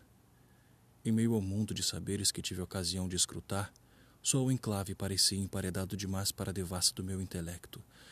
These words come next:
embora, ironicamente, meu intelecto em si se originasse de dentro das suas paredes.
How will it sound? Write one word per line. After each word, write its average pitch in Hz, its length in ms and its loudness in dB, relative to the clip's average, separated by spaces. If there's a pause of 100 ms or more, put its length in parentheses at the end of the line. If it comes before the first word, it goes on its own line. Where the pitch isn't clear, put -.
(140)
embora, 101 420 2
ironicamente, 98 800 0 (300)
meu 117 100 6
intelecto 117 480 2
em 113 120 2
si 127 260 4
se - 100 4
originasse 117 600 2
de 110 100 0
dentro 107 340 2
das 101 220 0
suas - 240 2
paredes. 87 640 -2